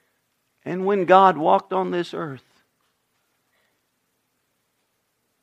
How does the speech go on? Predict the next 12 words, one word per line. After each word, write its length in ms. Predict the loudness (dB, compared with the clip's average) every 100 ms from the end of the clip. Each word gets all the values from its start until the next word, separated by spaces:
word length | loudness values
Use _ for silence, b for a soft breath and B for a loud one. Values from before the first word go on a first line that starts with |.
| _ _ _ _ _ _ _ _
when 280 | -4 -4 -4
Jesus, 880 | -6 -4 -4 -6 -6 -8 -8 -16 -20 _ _ _ _ _ _ _ _
the 80 | -16
Son 320 | -12 -8 -6
of 120 | -6 -2
God, 480 | 0 4 4 2
was 200 | -2 -12
here, 420 | -12 -8 -6 -8 -14 _ _ _ _ _ _ _ _ _ _ _ _ _ _ _ _
he 140 | -8 -8
talked 400 | -4 -4 -4 -8
about 380 | -4 -2 -4
persistence. 960 | -10 -12 -10 -10 -12 -12 -12 -10 -14